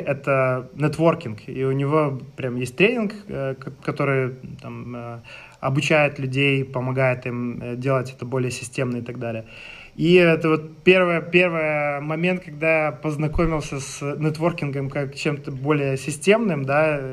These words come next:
я раньше к этому подходил, ну, пришел на конференцию, случайно подготов-, познакомился, ну и слава богу. А, вот, то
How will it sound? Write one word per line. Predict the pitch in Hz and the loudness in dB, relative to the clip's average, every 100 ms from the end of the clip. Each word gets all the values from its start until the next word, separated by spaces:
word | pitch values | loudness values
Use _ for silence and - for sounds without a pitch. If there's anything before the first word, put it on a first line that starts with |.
| 127 | -6
я | 135 143 143 | -2 0 2
раньше | 143 139 | 0 -2
к | - | -6
этому | 135 135 | -6 -6
подходил, | 131 139 139 135 143 | -8 -8 -6 -4 0
ну, | 185 185 - - - - - | 2 2 0 -10 -20 -20 -6
пришел | 151 - 254 | -2 2 4
на | 240 | 4
конференцию, | 202 170 185 175 170 170 139 | 2 2 4 6 6 2 -6
случайно | 151 160 170 156 | -4 2 2 2
подготов-, | 151 139 156 156 196 190 | 0 2 2 6 4 4
познакомился, | 180 151 156 170 196 160 151 | 0 2 2 4 4 2 0
ну | 143 | -6
и | 143 | -4
слава | 151 143 | -2 -2
богу. | 139 131 120 120 - - - - - - - | -2 -4 -6 -10 -18 -20 -20 -20 -20 -20 -12
А, | 143 143 143 143 143 143 | -2 2 4 4 4 0
вот, | 147 147 151 147 143 | -4 -2 2 0 0
то | 160 160 156 156 156 156 151 | 2 4 4 6 6 6 2